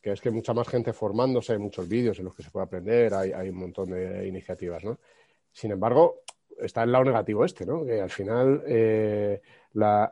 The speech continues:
antes, antes para montarte a un Ponzi, pues te tenía que conocer no sé qué, llamarte, presentarte al otro, bla, bla, bla, y ahora es en cinco minutos, se monta, o sea, o en cinco horas, vamos, eh,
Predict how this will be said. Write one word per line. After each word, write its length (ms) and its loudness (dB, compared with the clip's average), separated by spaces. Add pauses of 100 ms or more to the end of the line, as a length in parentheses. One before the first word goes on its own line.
antes, 320 2
antes 300 0
para 140 8
montarte 340 6
a 60 10
un 140 6
Ponzi, 320 6
pues 200 0
te 100 0
tenía 380 2
que 100 6
conocer 360 6
no 100 6
sé 160 2
qué, 260 2
llamarte, 560 0
presentarte 520 0
al 80 4
otro, 260 0
bla, 100 -2
bla, 100 2
bla, 200 8
y 100 -2
ahora 220 4
es 100 2
en 120 2
cinco 300 6
minutos, 380 6
se 120 -2
monta, 320 2
o 40 -14
sea, 160 0
o 140 2
en 260 -4 (200)
cinco 260 4
horas, 240 6
vamos, 300 2
eh, 180 0